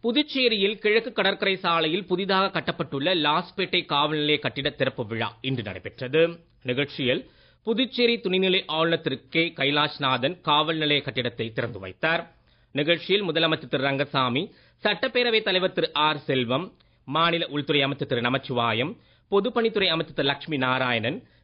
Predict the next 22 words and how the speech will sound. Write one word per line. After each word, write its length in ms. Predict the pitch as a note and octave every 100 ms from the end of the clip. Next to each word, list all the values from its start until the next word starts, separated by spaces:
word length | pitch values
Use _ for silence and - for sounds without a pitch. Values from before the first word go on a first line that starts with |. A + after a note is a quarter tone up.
| _
காவல்துறை 600 | E3+ E3+ F3+ F3 D#3 C3+
இயக்குநர் 340 | D3+ D3 F#3
திரு 200 | F#3 B2+ -
ஷாலினி 360 | D3 D#3+ E3+
சிங் 320 | E3+ D#3 C#3+ C3+
உள்ளிட்டோர் 480 | A#2 A2 A#2+ G2+ -
பங்கேற்றனர். 680 | A2+ E2+ F#2 - B2 D#3+ F3 - _ - - _ -
இந்தோனேஷியா 840 | G#3 A#3+ C#4+ C#4 C4 - A3+ G#3+ G3+
சுமத்ரா 460 | G3 G3+ A3 G#3 G3+
தீவில் 380 | F3 D#3 F#3
கடந்த 340 | G3+ E3 D#3+ D3+
இரு 240 | C#3 E3+
தினங்களாக 680 | D#3+ D3+ D3+ C#3+ C3+ C3+ C3+
நடைபெற்று 500 | B2+ B2+ C3 D3+ -
வரும் 260 | A2+ A2+ D3+
இயற்கை 380 | B2 C#3 D3+ D3
பேரிடர் 440 | - B2 B2+ B2 A2
மற்றும் 440 | A2 - A2+ E3+ - _ - _
நிலச்சரிவில் 640 | F#3 A#3+ B3 A#3+ A3 G3
சிக்கி 460 | F#3+ F3 - F#3 F3+
உயிரிழந்தவர்களின் 720 | D3 E3 F3 E3 D3+ C#3 C#3 A#2+
எண்ணிக்கை 640 | B2 B2+ A#2+ C3 E3 -